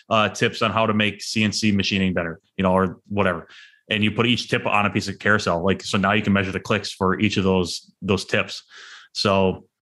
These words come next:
yeah, I think it, it just depends. Like, for, to me, like,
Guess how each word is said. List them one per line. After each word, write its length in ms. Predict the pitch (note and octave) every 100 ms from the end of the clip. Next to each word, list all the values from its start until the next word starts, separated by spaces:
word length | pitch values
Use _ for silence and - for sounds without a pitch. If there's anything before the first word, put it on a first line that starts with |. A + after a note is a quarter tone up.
| _
yeah, 240 | G#2 F#2+ - - _ _ _ _ _ _ _ _ _ -
I 80 | A#2
think 140 | D3
it, 80 | C#3+
it 60 | B2
just 120 | B2+
depends. 300 | A#2+ C#3 A#2+
Like, 180 | A2 -
for, 120 | A#2+
to 120 | B2
me, 160 | B2+ D3
like, 260 | G#2+ G2